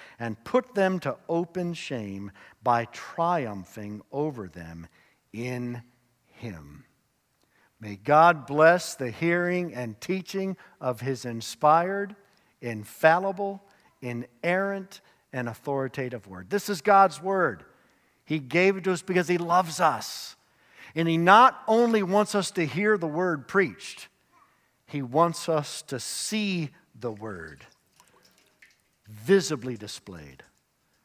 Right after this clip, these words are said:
in a way that changes our lives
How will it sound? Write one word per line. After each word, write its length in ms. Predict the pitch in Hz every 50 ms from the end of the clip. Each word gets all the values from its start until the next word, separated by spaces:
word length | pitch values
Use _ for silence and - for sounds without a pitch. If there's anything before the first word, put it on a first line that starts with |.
| _ _ _ _ _ _ _ _ _ _ _ _ -
in 120 | 131 131
a 100 | 120 113
way 380 | 110 117 135 143 147 147 147 143
that 180 | 117 110 - -
changes 840 | - - - - 143 147 151 160 156 151 139 165 156 151 143 - -
our 260 | - 117 113 110 107
lives 960 | 104 104 104 104 98 92 85 78 71 71 71 69 _ - - - - -